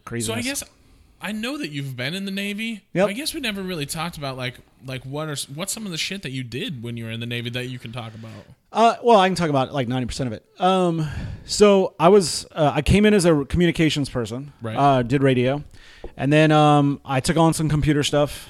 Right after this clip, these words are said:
Speaker 1: uh, while I was in, which is what basically I, how I got in computers, was doing a lot of the computer stuff on my ship. Um, because I grew up, uh, out on a hundred acres where we hunt and fish all the time, um, they asked us to,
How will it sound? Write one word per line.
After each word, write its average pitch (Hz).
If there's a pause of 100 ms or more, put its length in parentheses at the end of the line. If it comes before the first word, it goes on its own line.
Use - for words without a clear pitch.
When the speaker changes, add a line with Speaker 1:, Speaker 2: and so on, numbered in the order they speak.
(140)
Speaker 1:
uh, 151
while 139
I 143
was 135
in, 135
which 135
is 113
what 120
basically 123
I, 117 (120)
how 135
I 123
got 131
in 127
computers, 123 (540)
was 135
doing 147
a 139
lot 139
of -
the 131
computer 131
stuff 139
on 139
my 143
ship. 131 (1000)
Um, 185
because 185
I 233
grew 196
up, 208 (380)
uh, 151 (120)
out 151
on 160
a 151
hundred 165
acres 165
where 143
we 139
hunt 139
and 139
fish 135
all 131
the 127
time, 135 (360)
um, 147 (300)
they 143
asked 156
us 170
to, 147